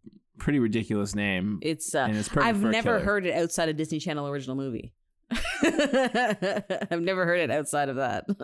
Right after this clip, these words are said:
Speaker 1: Yeah.
Speaker 2: <laughs> So Chip can be, yeah, everything can go progressing as usual. And Chip can be the killer this whole time. So that time when he's, like,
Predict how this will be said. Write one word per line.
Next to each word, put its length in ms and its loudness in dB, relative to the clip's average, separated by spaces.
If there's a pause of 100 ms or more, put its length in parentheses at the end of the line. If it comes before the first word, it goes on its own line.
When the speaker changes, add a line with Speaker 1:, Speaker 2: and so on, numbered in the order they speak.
Speaker 1:
Yeah. 280 0 (300)
Speaker 2:
<laughs> 100 -6 (1000)
So 340 2
Chip 320 -2
can 180 0
be, 200 2
yeah, 260 4
everything 360 0
can 100 2
go 360 0 (240)
progressing 480 2
as 120 0
usual. 580 0 (640)
And 200 0
Chip 500 2 (680)
can 180 2
be 140 2
the 80 -2
killer 300 0
this 180 -4
whole 160 -4
time. 460 -6 (560)
So 140 2
that 200 2
time 220 0
when 80 0
he's, 200 0
like, 240 2